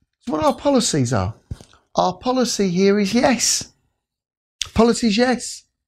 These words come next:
Whatever a resident wants, the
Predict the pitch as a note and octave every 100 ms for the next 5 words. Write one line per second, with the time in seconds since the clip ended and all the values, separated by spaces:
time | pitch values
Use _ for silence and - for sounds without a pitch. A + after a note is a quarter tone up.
0 | _ _ _ _ _ - F#3 - A#3+ A#3+
1 | C#4 D4 B3+ B3 G#3+ A3+ A3+ G#3 F#3+ D3+
2 | A2 E3 - - - _ _ _ _ _
3 | _ - D#3+